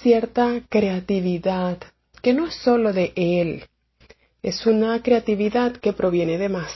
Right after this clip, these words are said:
alto. Y es aquello que nosotros llamamos imaginación creadora.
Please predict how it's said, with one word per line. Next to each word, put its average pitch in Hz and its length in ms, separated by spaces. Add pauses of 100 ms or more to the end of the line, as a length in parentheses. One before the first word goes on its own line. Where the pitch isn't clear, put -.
(160)
alto. 180 640 (1200)
Y 190 80
es 175 280
aquello 208 360
que 240 80
nosotros 190 440
llamamos 220 720
imaginación 247 1500
creadora. 143 840